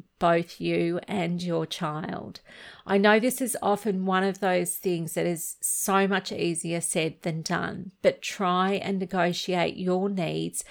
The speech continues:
from a place of calm and give them reassurance that you will meet their needs too.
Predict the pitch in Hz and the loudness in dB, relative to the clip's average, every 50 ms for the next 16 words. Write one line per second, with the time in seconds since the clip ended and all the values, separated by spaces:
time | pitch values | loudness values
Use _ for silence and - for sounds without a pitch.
0 | - - - - - - - - - 202 190 196 208 196 - - - 202 185 180 | -16 -20 -20 -20 -20 -20 -6 2 4 4 4 4 2 0 -2 -6 -2 0 2 2
1 | 180 175 - 196 175 - - - - - 185 175 170 165 156 156 151 165 170 165 | 2 0 -2 -6 -6 -8 -12 -12 -8 -4 -4 -2 -2 -2 -2 -2 -2 -4 -6 -8
2 | - - - - - - - - 196 196 190 190 - 214 226 208 - - 214 202 | -10 -14 -18 -18 -20 -18 -8 -2 0 0 0 0 0 0 0 0 0 2 2 2
3 | 190 190 196 - 196 196 208 208 214 226 220 214 - - - 208 202 196 190 185 | 2 0 -2 -2 0 2 4 6 6 6 4 2 0 -2 0 2 2 2 2 2
4 | 165 - - - - - 170 - 170 190 190 190 185 190 190 190 185 180 175 185 | 0 0 0 -2 0 2 0 0 2 4 4 4 6 4 2 2 2 0 0 2
5 | 180 180 175 - _ - 180 - 180 170 170 170 170 170 165 170 170 165 165 175 | 2 0 0 -4 _ -10 -2 2 2 2 4 2 0 0 0 0 0 0 0 -2
6 | 175 - - - - - - 190 170 160 160 - - - - - | -4 -4 -8 -6 -6 -6 -2 0 0 0 0 -2 -4 -8 -12 -14